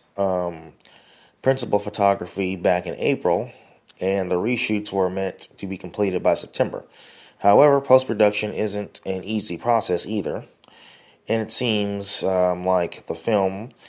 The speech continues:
was not going to make the March deadline. So, uh, that concludes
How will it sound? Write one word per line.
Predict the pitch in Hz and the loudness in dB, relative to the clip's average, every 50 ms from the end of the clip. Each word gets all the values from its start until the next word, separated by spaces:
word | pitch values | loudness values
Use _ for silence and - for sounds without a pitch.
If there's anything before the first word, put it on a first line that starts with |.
| - - _ _ _ _ | -20 -20 _ _ _ _
was | - 92 90 | -6 -6 0
not | 98 104 98 92 | 2 2 2 2
going | 90 92 90 90 90 87 | 2 0 0 0 -2 -6
to | 85 - 95 | -6 -6 -6
make | 90 90 95 95 92 85 - - - | -4 -2 0 0 -2 -2 -4 -10 -12
the | - 85 87 | -10 -8 -4
March | 90 90 87 82 - 80 | -2 -2 -2 -2 0 2
deadline. | 95 - 80 67 65 - - - - _ _ _ - - _ - - - - _ _ _ _ _ _ _ _ _ _ - _ - - - - - - - - - - - - - - - - - - _ _ | 4 4 4 2 -2 -6 -8 -10 -14 _ _ _ -20 -20 _ -20 -20 -20 -20 _ _ _ _ _ _ _ _ _ _ -20 _ -20 -20 -20 -20 -20 -20 -20 -20 -20 -20 -20 -20 -20 -20 -20 -20 -20 -20 _ _
So, | _ - - - 151 143 123 107 104 | _ -10 0 4 6 8 10 10 10
uh, | 104 104 104 104 101 101 101 101 101 101 101 101 - - - - - - | 10 8 8 8 6 6 4 2 0 -2 -4 -8 -10 -12 -12 -14 -14 -6
that | 98 117 120 120 | -4 -4 -4 -2
concludes | - 117 104 - - 117 113 110 107 104 104 110 110 - - - - | -4 -8 -8 -2 2 4 4 4 4 2 2 0 -2 -6 -8 -10 -12